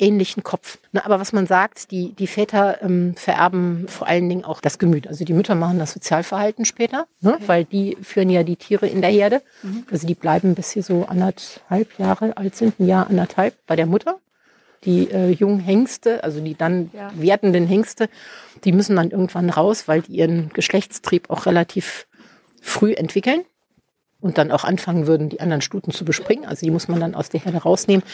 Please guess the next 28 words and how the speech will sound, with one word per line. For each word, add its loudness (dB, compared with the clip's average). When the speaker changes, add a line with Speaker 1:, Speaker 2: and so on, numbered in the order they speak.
Speaker 1:
Aber 2
die 0
Jungstuten, 0
die 0
bleiben 0
halt -4
eben -8
in -8
der 2
Herde. 0
Also -4
ist -6
ja -2
auch -6
in -2
der -2
Natur 2
so, 2
ne? 4
Und 2
die -6
werden 2
halt 2
eben 2
von 0
den 4
Müttern 2
sozialisiert. -2